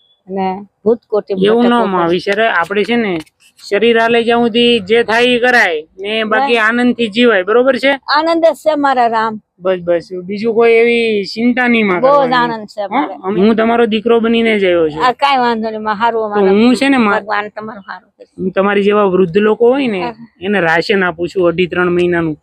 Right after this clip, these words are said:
Speaker 1: હા.
Speaker 2: તો હું રાશન આપું, તમે લેશો માં?
Speaker 1: હા માં, બધું લઈ લો જે આપો એ.
Speaker 2: બરોબર ને?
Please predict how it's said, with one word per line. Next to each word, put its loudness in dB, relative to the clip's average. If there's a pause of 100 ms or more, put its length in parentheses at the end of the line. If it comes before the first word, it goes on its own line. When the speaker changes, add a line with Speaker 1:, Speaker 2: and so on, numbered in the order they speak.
(140)
Speaker 1:
હા. -6
Speaker 2:
તો 2
હું 4
રાશન 0
આપું, -4
તમે -2
લેશો 0
માં? 0 (120)
Speaker 1:
હા 0
માં, -2
બધું -2
લઈ -2
લો -10
જે -6
આપો -12
એ. -16 (340)
Speaker 2:
બરોબર 2
ને? -2